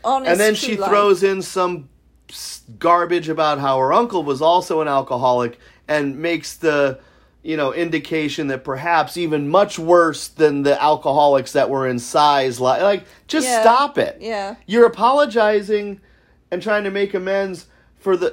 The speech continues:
Speaker 2: for the previous comparison, and now you're throwing a new one right on top of it. Just stop. Just cut it out.
Speaker 1: Yeah.
Speaker 2: How about just quit talking about that stuff?
Speaker 1: Yeah.
Speaker 2: She's being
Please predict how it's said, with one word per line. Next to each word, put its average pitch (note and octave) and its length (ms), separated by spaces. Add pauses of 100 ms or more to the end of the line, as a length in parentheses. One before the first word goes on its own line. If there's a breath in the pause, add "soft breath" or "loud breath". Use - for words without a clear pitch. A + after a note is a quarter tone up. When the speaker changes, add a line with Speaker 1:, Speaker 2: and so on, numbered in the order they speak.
Speaker 2:
for F#3 180
the E3 140
previous B3 520
comparison, E3 880
and F#3 140
now G#3 100
you're G#3 140
throwing A3 260
a G3 60
new A3 180
one A3 160
right G#3 180
on G3 180
top C#4 320
of B2+ 120
it. - 180 (260 soft breath)
Just D#4 200
stop. - 400
Just A#3 180
cut E4+ 160
it D4+ 80
out. C4+ 380 (180 soft breath)
Speaker 1:
Yeah. A#3+ 420
Speaker 2:
How C4+ 100
about E4 140
just C#4 200
quit - 240
talking B3+ 400
about D3+ 300
that A2+ 180
stuff? - 420
Speaker 1:
Yeah. B3+ 420
Speaker 2:
She's A#3 260
being D4+ 380